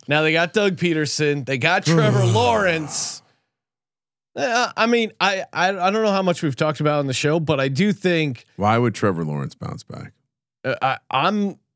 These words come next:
Speaker 1: I'm out on Trevor Lawrence right now, uh, until I see something crazy.
Speaker 2: He had poor footwork in college.
Speaker 1: Yeah.
Speaker 2: He had issues with erratic throws and accuracy.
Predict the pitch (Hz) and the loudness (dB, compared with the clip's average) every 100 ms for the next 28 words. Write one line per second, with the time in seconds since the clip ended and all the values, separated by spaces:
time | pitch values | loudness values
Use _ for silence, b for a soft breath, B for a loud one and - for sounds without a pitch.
0 | _ - 196 285 277 254 185 208 156 147 | _ -4 -2 -2 -2 -2 0 0 -2 -2
1 | 147 127 113 127 110 87 131 120 107 110 | -2 -2 -2 -2 -2 -6 -4 -4 -2 -4
2 | 104 78 87 151 165 160 156 180 220 202 | -4 -6 -8 -4 -2 0 0 2 0 0
3 | - 170 - 160 156 151 - 120 127 151 | -2 -2 0 -2 -2 -6 -4 -4 -2 -2
4 | 160 196 214 - 110 107 - 120 135 143 | -2 -2 -4 0 0 0 0 0 0 0
5 | 139 135 135 135 113 92 92 92 - - | 0 0 0 -2 0 0 0 -4 -10 -2
6 | 160 220 110 _ _ 113 117 101 107 110 | 0 0 -4 _ _ 0 0 2 0 0
7 | 135 131 131 104 110 107 - - 85 85 | 2 2 0 0 0 0 -2 -4 -2 0
8 | 98 113 - 110 107 104 101 101 90 87 | 2 0 0 0 2 0 0 0 0 -2
9 | - 87 80 - 78 85 | -4 -4 -4 -4 -4 -6